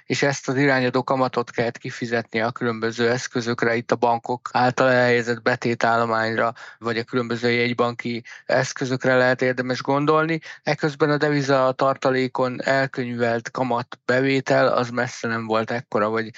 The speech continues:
nem tartott lépést a növekedése ezzel,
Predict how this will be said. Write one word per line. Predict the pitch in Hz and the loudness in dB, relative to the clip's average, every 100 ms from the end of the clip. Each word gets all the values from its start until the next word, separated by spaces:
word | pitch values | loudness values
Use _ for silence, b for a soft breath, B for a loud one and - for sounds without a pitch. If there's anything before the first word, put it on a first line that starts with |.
| B B - | B B -6
nem | 123 120 | -4 0
tartott | 123 117 123 120 | 0 0 -2 0
lépést | 123 120 120 117 - | 0 0 0 -4 -4
a | |
növekedése | 113 113 117 - 110 110 - 104 - | -2 0 0 -2 -2 -2 0 -2 0
ezzel, | 113 107 107 120 139 | -2 -2 0 0 0